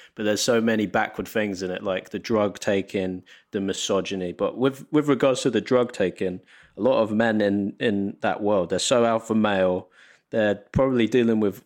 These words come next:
untold pressure and stress, maybe from their lifestyles or the pressures of what they're doing. And they self-medicate, you know, they smoke a fuck ton of weed.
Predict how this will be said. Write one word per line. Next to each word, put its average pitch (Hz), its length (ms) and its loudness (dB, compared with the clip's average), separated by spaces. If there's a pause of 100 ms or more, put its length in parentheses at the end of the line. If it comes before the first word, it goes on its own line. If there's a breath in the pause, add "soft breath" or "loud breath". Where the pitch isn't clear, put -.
untold 110 720 2 (180)
pressure 101 460 0
and 90 100 -4
stress, 95 480 -4
maybe 107 380 -2
from 95 360 -6 (760 soft breath)
their 110 160 0
lifestyles 107 960 2
or 98 420 0 (100)
the 107 120 -4
pressures 107 480 -2
of 104 100 -4
what 107 140 -6
they're 104 100 -4
doing. 107 520 0 (420 soft breath)
And 117 120 -2
they 139 80 4
self-medicate, 170 840 2
you 113 80 -2
know, 113 200 4
they 120 100 2
smoke 131 380 0
a - 40 -18
fuck - 380 -4
ton 123 200 -2
of 110 120 0
weed. 110 460 2